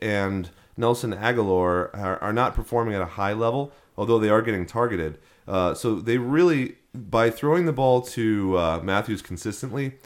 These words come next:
even when they knew that he had something going on that was affecting his catch rate, it tells us that he is still considered the best receiver there, and they're still gonna keep going to him until he either catches it or burns out of that team.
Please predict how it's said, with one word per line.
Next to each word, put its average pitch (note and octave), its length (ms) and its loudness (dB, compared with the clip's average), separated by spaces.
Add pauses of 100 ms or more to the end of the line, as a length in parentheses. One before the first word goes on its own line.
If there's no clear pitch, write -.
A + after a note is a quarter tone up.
(200)
even C3 420 0
when A#2 140 0
they G#2+ 120 0
knew A2 280 4
that A2 120 0
he A2 100 -2
had F#2+ 140 -2
something G2 300 -4
going F2 280 -2
on A2+ 300 2
that G#2 100 -4
was F2+ 120 -4
affecting F#2 380 -6
his E2 140 -8
catch - 280 -8
rate, D#2 300 -6 (320)
it G#2 120 -6
tells C3+ 260 2
us A#2+ 160 2
that - 340 0 (260)
he C#3 240 0
is A2+ 100 0
still C#3+ 220 0
considered A#2+ 420 -2
the G#2+ 60 -6
best G2+ 240 0
receiver B2 320 -4
there, B2 340 4 (280)
and G2 280 2
they're F#2+ 120 2
still A#2+ 320 0
gonna A2+ 160 0
keep A2 200 -4
going G#2+ 280 0
to G#2+ 200 -4
him G2 120 -2
until F#2 260 -4
he F#2 160 -2
either F2+ 160 -2
catches A#2+ 340 -6
it D#3 220 -2 (260)
or G2+ 580 6
burns G#2 460 -2
out G2 280 6
of F2+ 60 0
that E2+ 180 0
team. D2+ 320 -8